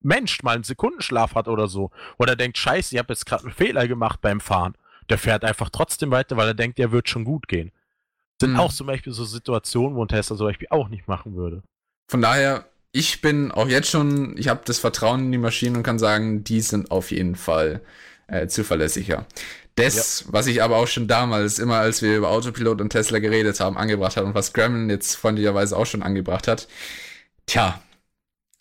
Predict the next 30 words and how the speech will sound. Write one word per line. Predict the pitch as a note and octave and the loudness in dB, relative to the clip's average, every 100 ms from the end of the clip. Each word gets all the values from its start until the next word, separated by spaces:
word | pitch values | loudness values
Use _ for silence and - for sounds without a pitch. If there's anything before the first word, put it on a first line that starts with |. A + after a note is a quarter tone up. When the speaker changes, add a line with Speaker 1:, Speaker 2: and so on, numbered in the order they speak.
| - _ _ - | -20 _ _ -6
Speaker 2:
Maschinen | A2+ - E3 G3+ C#4 F4 - - | -2 2 4 4 2 0 -4 -8
sind | - A#2+ | -4 -2
toll, | - E3+ D#3 F#3+ C#4+ - _ _ _ _ _ _ _ | 2 4 4 2 -2 -8 _ _ _ _ _ _ _
aber | F#2+ F#2 | -2 0
Maschinen | F2+ D#2+ G#2 C3+ | 0 0 2 2
sind | B2+ B2 | 0 0
manipulierbar. | G#2+ G#2+ A#2 C#3 C3+ F2+ F2 - _ - - - _ - | 0 0 2 4 4 2 -2 -10 _ -20 -20 -20 _ -4
Klar, | A#2+ G2+ E2+ | 0 2 0
jetzt | F#2+ F#2+ - - - | -2 -4 -4 -4 -2
kann | A2+ | 0
man | G#2+ | 2
dann | G#2 | 0
drüber | G#2+ A2 G#2+ G#2 G2+ | 2 2 4 4 2
diskutieren, | G#2+ - A2+ - A#2+ A#2 | 0 -2 -2 2 2 2
wie | A2+ | 0
sicher | A2+ A#2+ B2 | 0 2 4
ist | G#2+ A2 G#2+ - | 4 2 0 0
die, | G#2 G#2 G#2 G#2 | 2 2 4 4
äh, | F#2+ G#2 G#2 G#2 G#2 G2+ G2+ | 4 4 4 4 2 0 -2
Technik, | - A#2+ - A2+ A2 - | -2 -2 0 -2 -2 -4
die | F#2+ | -2
Hardware | G2 G#2 - A2 | 2 0 0 0
oder | F#2+ G#2+ F#2 | 2 2 2
aber | G#2 | 2
auch | G#2+ | 0
die | G2+ | -2
Software | F#2 A#2 - - G2+ | 0 0 0 0 0
von | G2 G2 | 2 0
Tesla. | A2 A#2+ A#2 E2+ - - - - - - - - - - - _ | 2 2 2 0 -2 -14 -16 -14 -14 -14 -16 -18 -20 -20 -20 _
Ähm, | G#2+ A2 A2+ A2+ A2+ A2 A2+ A2 | 2 4 4 2 0 0 0 -2